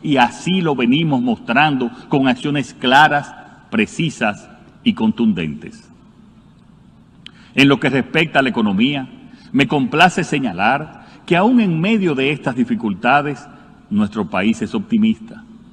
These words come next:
Proyectamos terminar el dos mil veintiuno con un crecimiento económico de un diez por ciento y mantener una tasa de crecimiento de más de un cinco por ciento para los años siguientes. Señor presidente,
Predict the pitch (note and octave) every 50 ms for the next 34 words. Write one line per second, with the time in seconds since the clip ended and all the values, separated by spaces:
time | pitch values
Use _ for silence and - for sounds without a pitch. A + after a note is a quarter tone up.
0 | - - - _ - - - - C3+ C#3 C#3 D3 C3+ B2 - D#3 D#3 E3+ F3 F3
1 | D#3+ - - D#3 C#3+ C#3+ C#3 C3+ C#3 D3 D3 D3 D3 C#3 C3 C3 A#2 A2+ C3 C#3+
2 | C#3+ C3 C3+ B2+ A2+ - G#2+ A2 B2+ C#3 D3+ C#3+ C#3 C3+ - - - - - -
3 | E3 D3+ E3 G3+ A#3 G3+ G#3 G3+ F#3+ - F#3 D#3+ D#3+ F3+ G3+ F#3+ E3+ G3+ D#3+ F3+
4 | E3 F3 G3 G3 G3 F3+ D#3 F3+ E3+ F3 F#3 F3+ D#3+ E3 E3+ E3 E3+ - F#3 E3+
5 | D3+ - D3+ D3 D3 C#3+ A#2 F2+ - - - - - - - - - - - -
6 | D3+ D#3 D#3+ E3 E3+ E3 D3+ - D#3 D#3 F3+ G3 F#3+ F#3+ F#3+ F3+ E3 - F3+ F#3+
7 | F#3 - F3 D#3+ D#3 - - D#3 C#3 - D3 C3 C#3 D#3+ F3 F3+ E3+ D3 - F3
8 | E3+ E3+ - - - - - - D3 C#3+ D3 D#3+ E3+ E3+ D#3 E3+ E3+ D#3+ C3+ -
9 | - G#3 G#3+ G#3+ F3+ F3+ F3 - C3 B2+ A#2 A2 - - C3 C3+ C3 A#2+ G#2+ -
10 | A2 G#2 - - - - - - - - - - - - A2 G#2 G#2 G2+ F#2+ -
11 | - G#2 G2 G2 F2+ E2+ - G2+ F2 E2+ F2 E2+ D#2 D2 - - - - - -
12 | - - - _ _ - - - - - - - - - _ _ _ _ _ _
13 | - - - - _ _ - - - A2 G#2 A#2 A2+ G#2 - A2 G2 - A2+ G2
14 | F#2+ F#2 E2+ D#2+ D2+ - D#2+